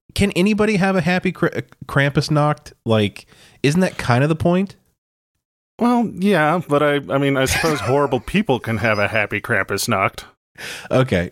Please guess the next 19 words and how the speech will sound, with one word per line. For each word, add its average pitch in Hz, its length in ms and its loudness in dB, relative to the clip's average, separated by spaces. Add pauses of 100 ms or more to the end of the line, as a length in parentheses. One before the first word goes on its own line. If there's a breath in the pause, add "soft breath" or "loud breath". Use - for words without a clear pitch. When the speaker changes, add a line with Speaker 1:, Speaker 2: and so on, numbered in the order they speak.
Speaker 1:
'cause 190 240 0
I, 185 160 2
I 160 140 2
have 185 320 0
seen 147 480 0
multiple 123 520 0
renditions 113 640 0
of 101 240 -2
the, 98 240 2
uh, 85 260 0 (460 loud breath)
movie 107 300 2
incarnations 104 720 0
of 107 100 0
Krampus, 120 580 -2 (160)
and 107 480 0 (480 soft breath)
never 247 460 0
ends 214 320 0
up 190 220 0
well 135 400 0